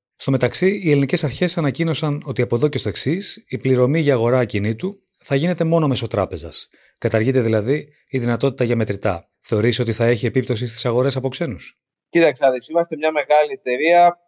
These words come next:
Speaker 2: και έχουμε και εμείς τις δικές μας, ε, νομικές πρακτικές και πολιτικές, και στην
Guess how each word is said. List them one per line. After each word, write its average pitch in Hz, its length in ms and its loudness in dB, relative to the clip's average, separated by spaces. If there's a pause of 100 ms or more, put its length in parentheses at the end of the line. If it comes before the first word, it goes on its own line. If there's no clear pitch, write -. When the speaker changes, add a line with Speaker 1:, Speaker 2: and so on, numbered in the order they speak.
Speaker 2:
και 147 100 2
έχουμε 147 260 0
και 135 140 -2
εμείς 143 180 -4
τις 135 140 -20
δικές 131 420 -2
μας, 120 360 -2
ε, 113 400 2 (380)
νομικές 120 600 -2
πρακτικές 120 760 0
και 127 120 -14
πολιτικές, 120 640 -2
και 135 140 -10
στην 131 260 -8